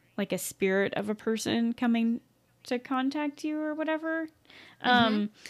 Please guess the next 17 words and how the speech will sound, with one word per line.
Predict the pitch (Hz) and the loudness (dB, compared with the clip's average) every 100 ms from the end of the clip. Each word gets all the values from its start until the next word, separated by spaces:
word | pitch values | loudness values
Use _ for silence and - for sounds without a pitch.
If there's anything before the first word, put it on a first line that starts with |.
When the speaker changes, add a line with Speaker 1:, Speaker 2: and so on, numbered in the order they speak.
| - - - _ _ - | -20 -20 -20 _ _ 2
Speaker 1:
and | 262 269 | 4 6
then | 277 277 | 6 6
the | 277 | 4
color | 269 - 262 247 | 0 0 4 4
green, | 220 247 277 339 220 190 208 262 - _ _ _ _ _ - | 2 0 2 4 2 2 0 -2 -6 _ _ _ _ _ 0
um, | 233 226 226 226 220 - _ 240 | 2 2 2 0 -2 -8 _ 0
the | 247 | 0
color | 254 - 381 392 | 2 0 2 2
green | 277 262 240 240 233 233 - | 0 -2 0 2 0 -2 -8
has | - 233 220 | -2 -2 0
always | - 220 220 214 | 0 2 0 -2
been | 226 208 196 190 - _ _ - | 0 0 0 -4 -8 _ _ -6
a | 214 | -4
soothing, | - - 247 240 240 233 233 226 220 - - - _ _ | -4 -2 0 2 2 2 2 2 -2 -10 -20 -20 _ _
um, | 208 202 190 190 190 196 190 _ - - _ _ _ _ _ - - | -2 0 2 0 0 -2 -6 _ -20 -20 _ _ _ _ _ -18 -6
uh, | 202 190 185 - 196 214 | -2 0 0 0 0 -2
like, | 208 175 113 - - | -2 -2 -4 -8 -18